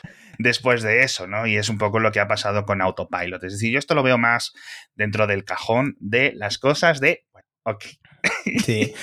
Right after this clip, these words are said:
Speaker 2: Bueno, de hecho, Elon aprovechó para, eh, su pullita a chat G P T, bueno, no a chat G P T, sino a, a otras compañías que desarrollan
Speaker 1: Ujú.
Speaker 2: I A,
Speaker 1: Sí.
Speaker 2: diciendo que Tesla es la compañía más avanzada en inteligencia artificial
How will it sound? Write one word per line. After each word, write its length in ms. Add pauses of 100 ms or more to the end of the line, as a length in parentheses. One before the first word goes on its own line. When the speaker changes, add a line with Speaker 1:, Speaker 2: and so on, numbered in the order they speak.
(140)
Speaker 2:
Bueno, 140
de 100
hecho, 200
Elon 200
aprovechó 560
para, 600
eh, 320
su 180
pullita 1000
a 80
chat 200
G 140
P 120
T, 140
bueno, 240
no 100
a 60
chat 180
G 100
P 80
T, 160
sino 280
a, 440
a 280
otras 280
compañías 540
que 120
desarrollan 800
Speaker 1:
Ujú. 100
Speaker 2:
I 220
A, 260
Speaker 1:
Sí. 240 (100)
Speaker 2:
diciendo 380
que 100
Tesla 380
es 100
la 120
compañía 360
más 300
avanzada 800
en 80
inteligencia 520
artificial 720